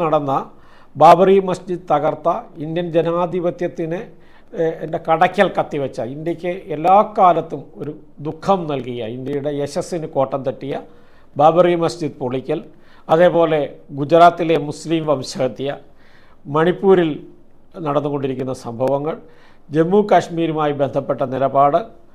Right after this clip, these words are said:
അതേപോലെ, ഏഹ്, മാനവ സൂചികയിൽ ഇന്ത്യയുടെ ദാരിദ്ര്യം, ഇതുപോലുള്ള വിഷയങ്ങൾ, ഇതെല്ലാം ഇവരങ്ങ് തുടച്ച് തൂത്ത് പാഠപുസ്തകത്തിൽ നിന്ന്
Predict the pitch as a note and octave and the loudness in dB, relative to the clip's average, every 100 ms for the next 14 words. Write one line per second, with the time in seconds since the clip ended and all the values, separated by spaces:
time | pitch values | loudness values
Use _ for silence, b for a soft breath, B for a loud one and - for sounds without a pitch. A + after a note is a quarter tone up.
0 | b b b b - - - - E3 E3+ | b b b b -20 -20 -14 -2 4 4
1 | E3 E3 D#3+ D3+ - - - D#3 D3 C#3+ | 6 4 2 -2 -8 -18 -10 -6 -6 -6
2 | D3 C#3+ D#3 E3 D#3+ D3+ D3+ - D3+ D3+ | -6 -4 -2 2 4 2 0 -10 -6 -4
3 | D#3 D3+ C#3+ C3 - - F3 C#3+ D3+ C#3+ | -2 -4 -4 -10 -18 -14 -10 -4 -2 0
4 | C#3 - - - F3 C#3 C#3+ C#3+ B2+ D3 | -2 -4 -12 -20 -2 2 2 0 -4 -6
5 | C#3 C3+ C3 C#3 C3 C3 C3 - C3 C3 | -6 -6 -2 -2 0 -2 -4 -6 -6 -6
6 | C#3+ - - b b b - G3+ G#3 A3+ | -10 -16 -20 b b b 2 4 8 8
7 | A3+ G#3 G#3 F#3+ G3 F3+ F3+ F#3 G3 F#3+ | 6 2 -2 -2 0 2 2 0 -6 -4
8 | F3+ F3+ E3+ F3+ G3 G#3 G#3+ G3+ G3+ F3+ | -6 -2 2 4 4 2 0 0 0 -2